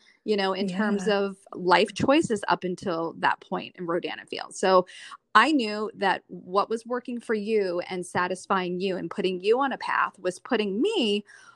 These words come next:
Speaker 1: on another path, but both of them very satisfying for what we wanted. And I think that is what I was excited about, ran with, shared it really as a gift for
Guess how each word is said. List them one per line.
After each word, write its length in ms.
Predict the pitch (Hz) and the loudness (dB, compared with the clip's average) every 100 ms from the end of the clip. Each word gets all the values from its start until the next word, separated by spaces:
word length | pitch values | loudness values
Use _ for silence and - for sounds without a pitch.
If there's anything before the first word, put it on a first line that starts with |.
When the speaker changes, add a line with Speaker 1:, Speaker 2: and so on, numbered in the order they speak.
| - - | -20 4
Speaker 1:
on 340 | 220 208 208 202 _ _ - | 6 6 4 -4 _ _ -2
another 600 | 214 214 226 311 392 392 | 0 2 0 2 0 0
path, 540 | - - - - _ _ _ - | -4 -8 -8 -8 _ _ _ 2
but 280 | 240 196 185 | 2 2 -2
both 260 | 240 330 | -2 0
of 120 | 311 | -2
them 260 | 220 202 185 | -2 -4 -4
very 280 | 196 202 214 | -2 0 0
satisfying 640 | - 208 196 185 190 180 180 | -2 -4 -2 -6 -6 -6 -6
for 140 | 180 | -6
what 160 | 170 - | -4 -4
we 120 | 185 | -4
wanted. 320 | - - - - | -4 -6 -8 -4
And 140 | 196 | 0
I 120 | 190 185 | 0 0
think 340 | - 202 185 202 | -2 -4 -4 -8
that 340 | 185 190 220 240 | 2 4 4 2
is 180 | 220 208 | -2 0
what 220 | 190 190 | -2 -2
I 100 | - | -2
was 160 | 180 170 | -4 -8
excited 480 | - - 165 190 262 | -12 -2 0 0 0
about, 400 | 254 262 262 - - _ _ | 2 2 0 -2 -20 _ _
ran 420 | 175 190 180 175 | 2 4 6 4
with, 320 | 160 170 170 180 - | 2 -2 -4 -6 -18
shared 500 | - - 208 208 233 | -14 -4 0 2 2
it 180 | 240 - - | 0 -4 -12
really 500 | 175 226 247 226 202 | 0 4 4 4 2
as 160 | 196 190 | 0 0
a 60 | 196 | -4
gift 520 | - 185 240 - - - - _ - | -2 -2 -2 -6 -20 -20 -20 _ 2
for 440 | 208 202 196 190 | 4 6 4 0